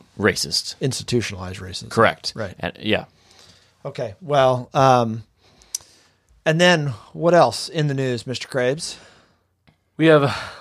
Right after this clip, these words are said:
Speaker 3: as you mentioned, a lot of these, uh, teacher strikes happening. So most, most recently, and still going on, we'll see if when this episode airs, if it's still happening. So teachers in Oklahoma are currently striking. Um, they've been walked out all week, so for five days.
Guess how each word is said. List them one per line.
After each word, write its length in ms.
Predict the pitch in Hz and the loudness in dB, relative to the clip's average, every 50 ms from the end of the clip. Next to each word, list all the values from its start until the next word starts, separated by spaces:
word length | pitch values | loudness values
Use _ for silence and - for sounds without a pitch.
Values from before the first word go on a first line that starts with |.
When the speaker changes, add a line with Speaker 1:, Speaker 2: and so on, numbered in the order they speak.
| - - | -16 -10
Speaker 3:
as 140 | - 147 131 | -8 -6 -2
you 60 | 139 | 0
mentioned, 280 | 143 156 156 156 143 127 | 2 2 2 4 4 2
a 40 | 127 | 4
lot 200 | 123 127 127 127 | 6 6 6 4
of 80 | 131 117 | 4 2
these, 220 | 123 123 123 117 120 | 0 -2 -2 0 0
uh, 240 | 117 113 110 110 - _ _ | 0 2 0 -2 -4 _ _
teacher 600 | - - 151 143 - 139 123 123 123 123 127 - - | -10 -8 -8 -4 0 0 2 2 2 0 -2 -4 -8
strikes 520 | - - - 127 117 123 147 - - - | -10 -4 0 2 2 2 0 -4 -8 -8
happening. 560 | - - 131 127 - 139 131 143 170 196 202 - _ _ _ - - - - _ | -4 -2 -2 -2 0 -2 -4 -4 -4 -6 -10 -14 _ _ _ -20 -20 -20 -20 _
So 220 | - - - 135 123 | -6 0 4 4 6
most, 320 | 131 131 131 127 - - - | 6 6 4 4 2 -4 -6
most 380 | 143 139 147 151 156 160 156 | 0 2 4 6 6 4 2
recently, 480 | 123 127 131 120 131 127 120 123 139 135 | 0 0 0 0 -2 -2 -2 -2 0 0
and 140 | 120 117 - | -2 -2 -4
still 320 | - - 175 190 180 165 | 0 2 4 4 4 2
going 380 | 139 123 123 127 120 117 113 113 | 0 0 4 4 6 6 6 4
on, 220 | 110 110 117 120 | 4 2 2 2
we'll 80 | 117 110 | 0 0
see 400 | - - 127 117 113 110 104 107 - - | 0 0 0 0 0 -2 -4 -8 -10 -8
if 160 | - 120 107 120 | -6 -6 -2 -2
when 120 | 117 110 | -2 -2
this 140 | 110 101 117 | 0 0 0
episode 320 | 113 - - - 120 113 | 0 0 0 0 2 4
airs, 260 | 113 117 117 113 104 | 6 6 4 2 0
if 80 | 92 - | -2 -4
it's 100 | 113 - | -6 -2
still 180 | - - 123 113 | 2 2 4 6
happening. 400 | 117 117 113 - 123 123 127 127 | 6 4 4 2 0 -2 -2 -2
So 120 | - 123 | -4 -6
teachers 360 | - - 127 113 - 123 104 | -2 -2 -2 0 0 -2 -4
in 120 | 113 117 - | -4 -2 -2
Oklahoma 720 | 123 131 - - 117 107 113 127 127 127 117 120 131 147 156 - - - - - - - - | 0 0 0 0 -2 0 2 2 4 4 6 4 4 2 0 -8 -20 -20 -20 -20 -20 -14 -6
are 140 | - 117 110 | -2 -2 -2
currently 480 | - - 127 127 123 123 117 117 110 | 0 2 2 2 2 0 0 -2 -2
striking. 800 | - - - - 123 120 113 113 110 - 131 120 123 151 190 196 - - - - - - - - | -4 -4 -4 -2 0 2 2 2 2 0 -2 -2 -2 -2 -4 -6 -10 -14 -20 -20 -20 -20 -20 -8
Um, 720 | - - 120 117 117 113 113 113 113 113 113 117 123 127 117 | -2 0 2 4 4 4 4 4 4 4 2 0 -2 -4 -2
they've 160 | 120 120 113 | -2 -2 0
been 160 | 120 117 107 | -2 -2 2
walked 320 | 113 117 117 117 - - | 4 4 4 4 2 2
out 200 | 131 113 110 117 | 2 2 2 2
all 280 | - - 120 110 110 110 | 2 4 4 4 4 4
week, 240 | 117 135 156 151 - | 2 -2 -4 -4 -6
so 180 | - - 120 113 | -6 -4 -4 -4
for 140 | - 117 110 | -4 -6 -2
five 440 | - - 120 113 110 107 104 101 | 0 2 2 2 2 0 -2 -2
days. 560 | 101 123 123 120 110 107 113 151 175 - - | -2 0 0 0 0 0 -2 -2 -4 -6 -10